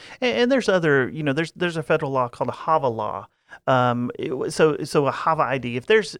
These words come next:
uh, you know, when someone registers to vote, if they've never, um, you know, provided either the, the, their driver's license number or the last four of their social security number, we couldn't, um, confirm that, that that person is real. So,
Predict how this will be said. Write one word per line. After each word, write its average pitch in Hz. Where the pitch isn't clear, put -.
uh, 170
you 165
know, 156
when 147
someone 190
registers 156
to 165
vote, 131
if -
they've 151
never, 139
um, 123
you 156
know, 123
provided 143
either 127
the, 120
the, 120
their 120
driver's 147
license 156
number 147
or 139
the 123
last 127
four 135
of 120
their 113
social 127
security 160
number, 123
we 190
couldn't, 143
um, 123
confirm 139
that, 120
that 120
that 120
person 123
is 113
real. 165
So, 139